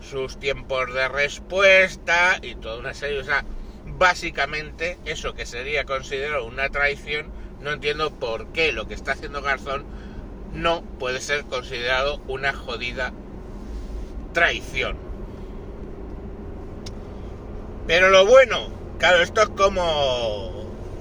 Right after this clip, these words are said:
lo bueno, el remate final. El remate final, que es de estos que saltan, ven el balón volar, saltan a darle un cabezazo al balón,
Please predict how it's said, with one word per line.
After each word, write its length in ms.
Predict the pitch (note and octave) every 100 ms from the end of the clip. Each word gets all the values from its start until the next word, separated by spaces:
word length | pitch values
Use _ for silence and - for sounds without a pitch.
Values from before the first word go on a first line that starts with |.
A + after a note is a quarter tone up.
| -
lo 280 | C3+ E3+ F#3+
bueno, 320 | B3+ A3 F#3
el 160 | E3 D#3+ D#3
remate 640 | F3 E3+ F#3 G3 - D#3
final. 460 | C#3+ C3+ C#3 B2+ A2 A#2+ - -
El 160 | B2 B2
remate 540 | C#3+ E3+ F#3+ G#3 G#3
final, 560 | F3+ F#3 G#3 G#3+ A3+ - - - - - - -
que 120 | D#3
es 140 | F3
de 100 | F3
estos 340 | G3 - G#3 G#3
que 160 | E3
saltan, 920 | D#3+ - F3+ G#3+ - E3+ D3 B2 A#2 C3+
ven 160 | F3
el 140 | F#3 F#3
balón 420 | F3 F3+ F3+ E3
volar, 400 | E3+ F3+ G3+ F#3
saltan 600 | - - G3+ G#3+ - F3
a 80 | E3+
darle 260 | F#3 F3+ F3+
un 120 | F3
cabezazo 600 | E3+ E3 D#3+ F3 F3 E3+
al 140 | E3+
balón, 360 | E3+ D3+ F#3